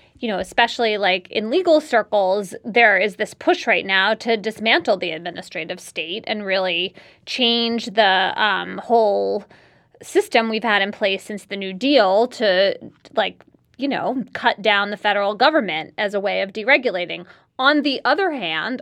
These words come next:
a lot of those people are big believers in executive power. And if you just, like, cut all the agencies off at the knees, it's not quite clear outside of war powers how the president operates in this, like, very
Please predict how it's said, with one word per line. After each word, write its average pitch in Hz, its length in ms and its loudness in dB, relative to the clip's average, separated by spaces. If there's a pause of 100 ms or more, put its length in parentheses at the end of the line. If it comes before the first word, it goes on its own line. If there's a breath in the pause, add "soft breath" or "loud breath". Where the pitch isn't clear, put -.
a 233 60 -2
lot 240 320 2
of 285 160 2
those 302 260 4
people 254 340 0
are 240 120 4
big 214 220 -2
believers 214 420 -2
in 208 100 -4
executive 214 580 0
power. 180 440 0
And 196 160 0
if 202 160 -8
you 220 120 -4
just, 214 260 -6
like, 180 180 -4
cut 233 340 2
all 208 160 4
the 202 160 -2
agencies 214 520 -2
off 202 220 0
at 185 80 -16
the 196 80 -6
knees, 180 440 -8
it's 196 180 -10
not 196 200 -2
quite 190 220 -4
clear 202 520 0 (340 loud breath)
outside 233 400 4
of 214 80 -4
war 254 260 6
powers 226 460 2
how 240 240 4
the 226 100 2
president 208 600 2
operates 190 560 2
in 160 140 -6
this, 160 280 -8
like, 160 300 -2
very 190 500 0